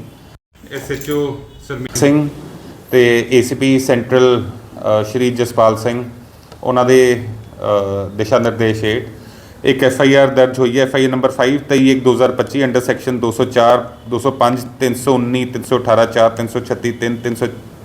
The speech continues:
ਚਾਲੀ ਦੋ ਬੀ ਐਨ ਐਸ, ਅ, ਦਰਜ ਹੋਈ ਹੈ। ਤੇਈ ਇੱਕ ਪੱਚੀ ਨੂੰ। ਕੰਪਲੇਨੈਂਟ ਹੈ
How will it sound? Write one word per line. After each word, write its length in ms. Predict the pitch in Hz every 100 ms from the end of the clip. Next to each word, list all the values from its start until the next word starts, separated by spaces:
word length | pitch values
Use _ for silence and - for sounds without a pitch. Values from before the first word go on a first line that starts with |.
| -
ਚਾਲੀ 280 | 120 117 127
ਦੋ 200 | 120 120
ਬੀ 220 | 110 110
ਐਨ 120 | 110
ਐਸ, 300 | 113 110 -
ਅ, 1040 | - - - - - - - 107 104 101 104
ਦਰਜ 300 | 107 113 110
ਹੋਈ 240 | 110 104
ਹੈ। 220 | 127 175 - - - 120 120
ਤੇਈ 460 | 120 - 127 131
ਇੱਕ 140 | 131 -
ਪੱਚੀ 320 | 120 110 113
ਨੂੰ। 240 | 131 160 - - - - - -
ਕੰਪਲੇਨੈਂਟ 580 | - 127 131 135 156 156
ਹੈ 260 | 151 156